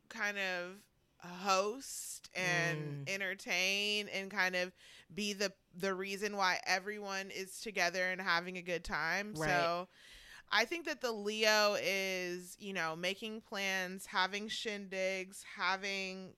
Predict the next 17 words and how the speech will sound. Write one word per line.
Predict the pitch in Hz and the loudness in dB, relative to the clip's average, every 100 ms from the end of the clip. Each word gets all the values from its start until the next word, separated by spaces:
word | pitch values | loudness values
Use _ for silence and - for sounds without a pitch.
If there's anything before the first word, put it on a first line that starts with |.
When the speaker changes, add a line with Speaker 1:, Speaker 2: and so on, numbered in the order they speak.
| 196 | -4
Speaker 1:
having | 202 202 202 | 0 0 -2
things | 208 196 196 185 | -4 -4 -4 -8
to | - | -6
make | 185 180 | -4 -2
sure | - 196 | -2 2
everyone | 185 185 185 180 | 2 2 0 2
else | 175 175 | 2 0
is | 165 175 | -2 -4
just | 170 170 - | 0 0 0
catching | - 175 180 | 2 2 4
that | 175 123 | 4 4
vibe. | |
Speaker 2:
Right. | 156 143 104 73 208 - - - - - | 6 6 6 2 -4 -12 -20 -20 -20 -2
I | 160 175 | 2 6
definitely | 180 196 240 | 6 6 2
think, | 226 202 180 170 | 4 4 4 2
like, | 147 151 147 147 143 | 2 2 4 2 -2